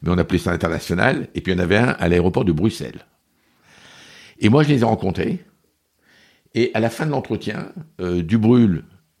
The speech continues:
me dit, euh, « Bah, écoutez, on va vous recruter. Alors, l'international, est-ce que vous préférez l'Afrique ou le Moyen-Orient ? »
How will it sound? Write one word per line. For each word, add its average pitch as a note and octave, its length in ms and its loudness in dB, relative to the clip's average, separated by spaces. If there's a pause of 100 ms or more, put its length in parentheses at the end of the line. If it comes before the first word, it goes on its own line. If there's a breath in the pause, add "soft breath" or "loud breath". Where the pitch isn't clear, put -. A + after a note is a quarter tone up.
me F2 200 -2
dit, G#2 520 -4
euh, « D#2+ 600 -4
Bah, B2 80 0
écoutez, B2 300 2
on G#2+ 80 4
va G2 140 2
vous F2 180 0
recruter. D#2+ 520 -6 (1900 loud breath)
Alors, G2+ 200 4
l'international, A2+ 920 0
est-ce G2+ 120 -8
que - 80 -8
vous G#2 60 -6
préférez G2+ 340 2
l'Afrique C3+ 320 -2
ou - 20 -2
le G2+ 60 -2
Moyen-Orient ? » E2 520 -4